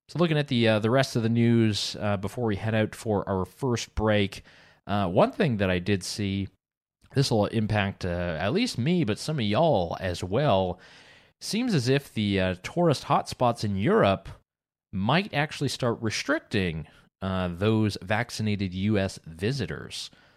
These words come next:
Uh, there was sort of an argument put up at the European Union this week. I mean, this is big if people want to take vacations, and, uh, sometimes people like to go in shoulder season, not necessarily in the summer, but, uh,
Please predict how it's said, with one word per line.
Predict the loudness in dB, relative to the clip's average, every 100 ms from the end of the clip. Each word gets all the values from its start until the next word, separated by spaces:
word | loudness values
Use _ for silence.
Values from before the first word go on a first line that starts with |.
| _ -8
Uh, | -6
there | -2
was | -2 -2
sort | -2 -2 -2
of |
an | -2
argument | 0 0 2 -2 -2
put | -2
up | 0 0
at | -2
the | -6
European | -4 -2 -4 -4 -2
Union | 0 0
this | -2 -4
week. | -4 -2
I | -2
mean, | -2
this | -2
is | -4
big | -2 -2 -2
if | -2
people | -4 -2
want | -4
to | -4
take | -6 -4
vacations, | -6 -2 -4 -2 -2 -2 -4
and, | -6 -8 -10 -20 -20 -20 _ -6
uh, | -6
sometimes | -2 -2 0 0 0
people | -2 -4 0
like | 0 -2
to | -2
go | 0 0
in |
shoulder | -2 -4 0 2 2 0 -2
season, | -2 -2 0 0 0
not | 0 -2
necessarily | -4 -4 -2 0
in | -2
the | -2
summer, | -2 -2 0 0 0
but, | 0 -4 -4 -16 -20 _
uh, | -16